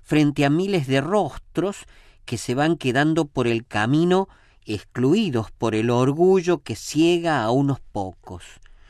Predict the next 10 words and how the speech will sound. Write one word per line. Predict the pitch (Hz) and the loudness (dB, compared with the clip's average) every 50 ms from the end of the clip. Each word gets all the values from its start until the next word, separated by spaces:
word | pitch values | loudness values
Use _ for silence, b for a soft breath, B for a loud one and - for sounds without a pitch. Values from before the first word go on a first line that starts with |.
| b b b b b | b b b b b
Una | 151 170 196 208 | 2 2 2 2
sociedad | - - 196 170 - - 170 165 156 170 185 202 208 - b b b b b b b | 2 2 0 0 0 2 2 4 4 4 4 2 0 -4 b b b b b b b
que | - 117 | -8 -6
termina | - 135 131 143 170 185 202 202 190 | -2 -2 0 0 0 0 0 2 2
instalando | 180 151 - - 139 139 151 170 180 180 | 2 0 0 0 0 2 2 2 2 2
una | 175 160 147 | 2 2 2
cultura | 135 - 131 135 127 - 165 175 180 170 | 0 0 -2 -2 -2 0 0 2 2 2
de | 147 135 123 | 2 2 2
la | 117 117 113 | 2 0 0
desilusión, | 107 165 180 175 - - - 175 170 156 127 - - - 151 151 160 165 170 175 - | 0 0 -2 -2 -4 -4 -2 -2 0 0 -2 -2 -2 -2 0 2 2 2 0 0 -2